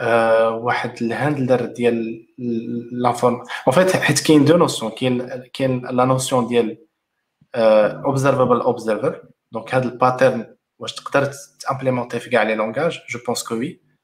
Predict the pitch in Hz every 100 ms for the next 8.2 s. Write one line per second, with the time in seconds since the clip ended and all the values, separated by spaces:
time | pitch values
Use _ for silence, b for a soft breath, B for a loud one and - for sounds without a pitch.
0 | _ - 131 151 131 123 123 123 - 107
1 | 110 110 117 113 107 - _ _ _ _
2 | - 113 110 110 104 104 131 131 127 120
3 | 139 139 - - 117 - 120 - - 120
4 | 110 113 117 113 107 107 107 - - -
5 | 113 107 - 131 123 110 - 113 - 196
6 | 185 - - 127 120 - 120 117 156 151
7 | 135 - 120 147 139 - 113 123 113 117
8 | -